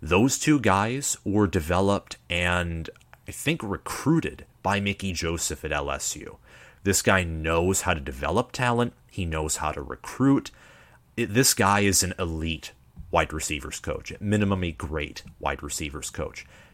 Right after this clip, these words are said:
Huge home w-, run hire for Nebraska, especially since he played there, which obviously assisted in him being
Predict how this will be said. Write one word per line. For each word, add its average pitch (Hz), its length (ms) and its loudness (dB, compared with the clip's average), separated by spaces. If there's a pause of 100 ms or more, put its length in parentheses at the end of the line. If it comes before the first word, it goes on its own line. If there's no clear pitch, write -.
Huge - 440 6
home 120 240 2
w-, 113 260 -2
run 104 260 4
hire 104 380 4
for 92 160 -4
Nebraska, 90 680 0
especially 87 460 -2
since - 240 -8
he - 100 -12
played 101 400 0
there, 92 300 2
which - 200 -8
obviously 82 580 0
assisted - 560 -4
in 78 120 -10
him 87 320 -6
being 82 420 -6